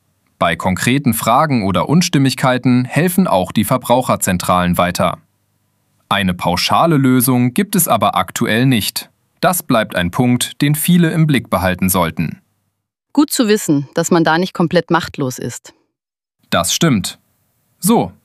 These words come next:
Speaker 1: das waren unsere Themen für heute. Von der Zinstreppe über E T Fs,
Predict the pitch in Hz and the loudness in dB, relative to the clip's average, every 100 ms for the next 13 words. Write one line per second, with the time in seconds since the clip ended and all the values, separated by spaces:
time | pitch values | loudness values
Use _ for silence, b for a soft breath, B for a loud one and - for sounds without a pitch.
0 | _ - 175 - 147 123 123 101 98 127 | _ -2 -2 2 2 2 2 0 0 0
1 | 139 143 110 95 107 98 95 101 92 - | 2 2 2 2 0 2 0 0 -2 -2
2 | _ _ _ - 95 85 76 - 135 156 | _ _ _ -4 -2 -2 -4 -2 0 0
3 | - 127 123 131 123 127 127 131 135 135 | -2 -2 0 0 0 0 0 0 0 -2
4 | 139 147 185 - - | -2 0 0 -2 -8